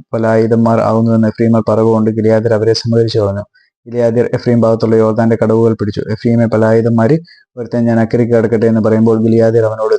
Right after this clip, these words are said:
"നീ എഫ്രൈമിൽ നിന്ന് ചോദിക്കും, അല്ല എന്നവൻ പറഞ്ഞ അവർ അവനോട് ശിബോലത്ത് എന്ന് പറയുക എന്ന് പറയും. അത് അവന് ശരിയായി ഉച്ചരിപ്പാൻ കഴിയായതുകൊണ്ട്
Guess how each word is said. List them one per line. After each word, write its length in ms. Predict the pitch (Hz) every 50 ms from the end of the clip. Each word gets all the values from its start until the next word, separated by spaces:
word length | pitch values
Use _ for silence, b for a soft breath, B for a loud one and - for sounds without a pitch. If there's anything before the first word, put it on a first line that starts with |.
| - 120
"നീ 80 | 120
എഫ്രൈമിൽ 500 | 117 - - 143 - - 120 117 117 117
നിന്ന് 200 | 117 113 110 113
ചോദിക്കും, 380 | 107 - 107 104 104 98 101 80 -
അല്ല 220 | - 113 117 113 113
എന്നവൻ 260 | 110 110 110 113 110 -
പറഞ്ഞ 220 | 107 110 120 147 151 B B B B B B
അവർ 160 | 117 120 120 117
അവനോട് 300 | 113 117 113 113 110 104
ശിബോലത്ത് 600 | 104 - - - 123 113 120 120 120 120 117 117 120
എന്ന് 120 | 113 113
പറയുക 260 | 104 110 110 110 113
എന്ന് 200 | 113 110 107 107
പറയും. 480 | 101 104 98 98 95 - _ _ - 110
അത് 100 | 113 110
അവന് 180 | 110 110 113 110
ശരിയായി 340 | - 113 113 117 117 113
ഉച്ചരിപ്പാൻ 440 | 117 110 - - 110 113 - 117 113
കഴിയായതുകൊണ്ട് 540 | 113 110 110 110 110 110 110 117 110 117 127